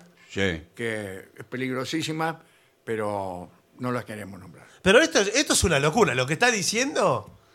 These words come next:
Speaker 3: me,
Speaker 2: No
Speaker 3: me parece
Speaker 2: queremos
Speaker 3: que es
Speaker 2: sembrar el
Speaker 3: inadmisible.
Speaker 2: pánico,
Speaker 1: Claro.
Speaker 2: ni nada. Hay una planta,
Speaker 1: Sí.
Speaker 2: si ustedes quieren, no tengan ninguna planta para no
Speaker 3: No.
Speaker 2: tener esa.
Speaker 3: <laughs> Pero
Speaker 1: No.
Speaker 3: ¿cómo? Usted no puede decir eso frente a un micrófono,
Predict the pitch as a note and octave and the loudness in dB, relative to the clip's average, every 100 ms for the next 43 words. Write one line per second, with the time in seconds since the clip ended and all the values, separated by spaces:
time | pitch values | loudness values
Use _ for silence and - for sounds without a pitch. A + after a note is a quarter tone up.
0 | _ _ - C3+ D3+ E3 F3+ F#3 F3 - | _ _ -4 0 4 4 6 6 4 4
1 | G3+ G3 E3 D#3+ D#3 D#3 F3+ F#3 F#3+ F#3 | 2 4 4 4 2 4 6 6 4 2
2 | B3+ D#4 C3+ A2+ E2 - - C3 C#3+ C#3+ | 6 8 8 4 2 -6 -10 -6 -2 0
3 | A2 G2 - _ - D#3 F3+ E3+ E3 - | -2 -6 -16 _ 2 4 4 4 2 4
4 | A3 A#3 G#3 G#3 F#3 - D#3 C#3 A#2+ D#3+ | 4 4 4 6 6 4 2 2 0 -2
5 | D3+ G#3+ G#3 A#3+ A#3 A3 - - E3+ G3 | 6 6 8 6 6 4 -2 0 2 6
6 | G#3 G3 F3+ F3+ G3+ F#3+ F3+ E3 B2+ A#2+ | 4 6 2 2 4 4 6 4 4 0
7 | C3 D3 C#3+ C#3+ D3 C3 A2 F#2+ G#2+ B2 | 2 4 4 2 0 -2 -4 -2 2 4
8 | - - - F#3+ - F#3 - - F#4 E4 | 4 4 4 4 2 -2 0 2 4 6
9 | C#4 C#4+ C4 A3 F#3+ G3+ G#3+ D#4+ - F#3+ | 6 4 4 2 2 0 2 2 4 2
10 | E3 F3+ F3 F#3+ A3 C4 G3+ G#3 D#4 D4+ | 2 -2 0 -2 0 -2 -2 4 4 4
11 | G#3 F3 C3 G2+ | 2 2 2 0